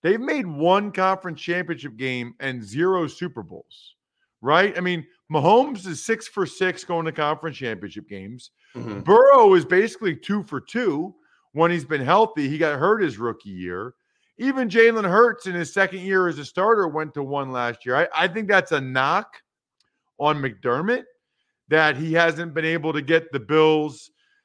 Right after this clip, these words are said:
Speaker 1: to more at least conference championship games, let alone Super Bowl. And I think it's a huge feather in the cap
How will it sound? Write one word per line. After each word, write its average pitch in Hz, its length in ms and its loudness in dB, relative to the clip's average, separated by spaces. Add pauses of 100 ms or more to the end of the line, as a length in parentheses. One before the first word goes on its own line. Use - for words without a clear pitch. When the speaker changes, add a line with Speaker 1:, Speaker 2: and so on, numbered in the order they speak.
(160)
Speaker 1:
to 156 140 2
more 160 340 2
at 135 120 0
least 208 360 -2
conference 143 420 -2
championship 151 440 -6
games, 120 280 -6
let 151 100 -4
alone 143 280 -4
Super 185 260 -8
Bowl. 127 280 -2
And 143 80 -2
I 196 120 2
think 220 160 -4
it's 185 160 -2
a 151 60 -4
huge 214 840 -8
feather 175 340 -2
in 151 60 -6
the 139 100 -6
cap 135 380 0